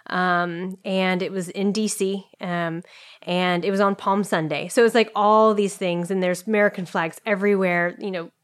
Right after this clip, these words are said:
um, fire trucks were out, police officers were, I mean, it was almost like the celebration of D C. I mean, uh,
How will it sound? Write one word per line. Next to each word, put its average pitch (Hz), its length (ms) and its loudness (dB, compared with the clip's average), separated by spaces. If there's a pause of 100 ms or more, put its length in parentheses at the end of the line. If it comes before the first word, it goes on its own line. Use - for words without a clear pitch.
(120)
um, 175 320 -6 (460)
fire 208 320 4
trucks 208 360 -2
were 202 140 -8
out, 185 340 0
police 240 360 0
officers 196 360 0
were, 214 80 -4
I 170 60 -4
mean, 226 140 2
it 240 80 4
was 240 100 2
almost 285 380 4
like 208 160 0
the 190 100 -4
celebration 190 800 0
of 165 140 -6
D 185 140 -8
C. 185 360 -4
I 175 40 -2
mean, 165 180 -4 (460)
uh, 170 300 0